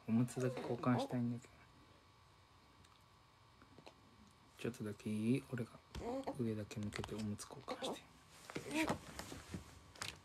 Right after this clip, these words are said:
いしょ。おむつ交換しよっか。よいしょ。よいしょ。今、チャン-、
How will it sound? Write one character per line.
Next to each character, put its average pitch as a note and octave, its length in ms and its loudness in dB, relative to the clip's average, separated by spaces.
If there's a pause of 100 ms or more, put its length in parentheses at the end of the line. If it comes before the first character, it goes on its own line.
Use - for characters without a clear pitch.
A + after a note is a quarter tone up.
(360)
い F3 40 -8
し - 40 -8
ょ。 - 40 -10 (500)
お - 40 -12
む G3+ 60 -8 (100)
つ - 40 -14
交 D#3+ 180 -10
換 D3+ 220 -8
し - 100 -8
よ D3 60 -10
っ - 160 -16
か。 D#3+ 60 -4
よ D#3 80 0 (1080)
い G3 240 -4
し D3+ 60 -6
ょ。 - 20 -6
よ - 1120 -12
い - 20 -4
し D#3 80 -2
ょ。 D3+ 40 0 (1200)
今、 B2 320 8 (680)
チ C#5 100 10
ャ D3+ 100 8
ン-、 D3+ 60 0